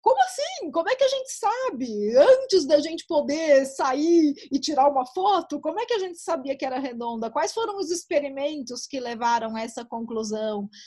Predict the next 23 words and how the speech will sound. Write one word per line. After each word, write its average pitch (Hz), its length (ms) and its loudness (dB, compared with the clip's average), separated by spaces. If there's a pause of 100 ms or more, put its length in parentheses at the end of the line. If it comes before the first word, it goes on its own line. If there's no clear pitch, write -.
(360)
Né? 269 300 -4
Então, 330 340 -6
acho 453 200 -6
que 403 120 0
despertar 349 1080 -4
essa 311 260 -2
curiosidade 262 960 -2 (160)
nas 240 240 -8
crianças 247 560 -8
de 214 140 -8 (160)
como 381 560 0
que 311 120 -4
eles 247 280 -4 (120)
sabem, 214 600 -4
como 330 400 -2
que 302 100 -8
eles 247 240 -4
descobriram, 208 1040 -8 (500)
e, 247 600 -6
e 214 60 -14 (140)
ensinar 359 520 -6
a 427 40 -4
ciência 370 460 -6